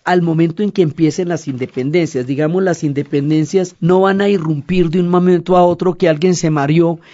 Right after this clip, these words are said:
y le dio por montarla, no. Aquí había habido todo un clima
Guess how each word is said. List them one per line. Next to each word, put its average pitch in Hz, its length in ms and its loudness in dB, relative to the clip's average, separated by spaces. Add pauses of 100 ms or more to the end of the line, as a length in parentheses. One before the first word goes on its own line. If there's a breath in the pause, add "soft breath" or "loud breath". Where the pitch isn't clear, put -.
(240 loud breath)
y 180 80 4
le 175 100 6
dio 170 160 4
por 185 160 2
montarla, 147 640 -2
no. 165 340 0 (140)
Aquí 190 340 0
había 226 600 2
habido 190 440 2
todo 180 320 2
un 190 160 2
clima 175 600 -2